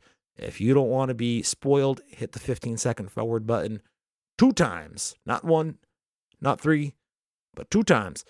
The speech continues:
In three, two, one.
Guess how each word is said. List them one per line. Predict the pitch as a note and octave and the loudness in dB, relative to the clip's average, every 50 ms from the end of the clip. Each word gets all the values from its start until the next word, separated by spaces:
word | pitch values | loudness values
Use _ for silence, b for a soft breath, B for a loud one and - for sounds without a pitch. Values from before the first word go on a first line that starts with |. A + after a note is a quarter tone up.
| b b b _ _ _ _ _ _ _ _ _ _ _ _ _ _ _ _ _ _ _ _ _ _ _ | b b b _ _ _ _ _ _ _ _ _ _ _ _ _ _ _ _ _ _ _ _ _ _ _
In | - A2 G#2+ G#2 F#2+ F2+ - | -6 -4 -4 -2 -4 -6 -8
three, | - A2+ B2 C3+ C#3 C3+ C3+ C#3 - _ _ _ _ _ _ _ _ _ _ _ _ _ _ _ _ _ _ _ _ _ _ _ _ - | -4 0 2 2 2 2 0 -4 -8 _ _ _ _ _ _ _ _ _ _ _ _ _ _ _ _ _ _ _ _ _ _ _ _ -2
two, | - C#3+ C#3+ C#3 C3 C#3 - _ _ _ _ _ _ _ _ _ _ _ _ _ _ _ _ _ _ _ _ _ _ _ _ _ | 2 4 4 4 2 -2 -6 _ _ _ _ _ _ _ _ _ _ _ _ _ _ _ _ _ _ _ _ _ _ _ _ _
one. | - A2+ A#2+ A2 G2 E2 | -2 0 0 0 0 -4